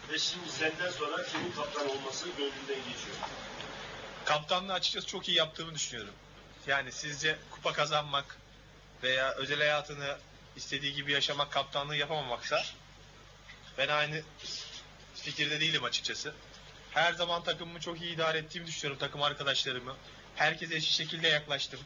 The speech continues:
Speaker 2: Hiçbir futbolcu arkadaşımız uzun süreler maddi imkanlara sahip olamasa da hiçbiri çıkıp birbirimizden habersiz. Çünkü biz, ben kardeşleriydim onların. Kaptanlarından habersiz hiçbir zaman çıkıp yönetime bir şey sormadılar. Kimse kimseye saygısızlık yapmadı.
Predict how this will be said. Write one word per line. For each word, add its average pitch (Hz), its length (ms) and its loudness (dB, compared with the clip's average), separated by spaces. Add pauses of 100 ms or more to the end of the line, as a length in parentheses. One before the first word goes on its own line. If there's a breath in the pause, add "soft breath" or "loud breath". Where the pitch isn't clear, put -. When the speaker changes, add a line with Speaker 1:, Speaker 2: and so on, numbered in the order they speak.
(220)
Speaker 2:
Hiçbir 160 280 -2
futbolcu 170 500 0
arkadaşımız 156 540 0
uzun 160 200 -6
süreler 151 440 4
maddi 151 460 0 (260 loud breath)
imkanlara 151 520 2
sahip 151 300 2
olamasa 151 360 -2
da 156 40 -6
hiçbiri 165 500 2 (340 loud breath)
çıkıp - 280 2 (720)
birbirimizden 160 520 2
habersiz. 151 540 2 (140)
Çünkü 135 240 -6
biz, - 240 -2 (200)
ben 147 160 6 (140)
kardeşleriydim 151 680 2
onların. 131 280 -4
Kaptanlarından 160 640 2
habersiz 160 380 2
hiçbir 170 120 -2
zaman 160 200 4
çıkıp 151 240 2
yönetime 151 320 4
bir 151 60 2
şey 156 140 6
sormadılar. 135 480 0 (280 loud breath)
Kimse 160 280 0
kimseye 165 280 2
saygısızlık 156 600 0
yapmadı. 143 400 -2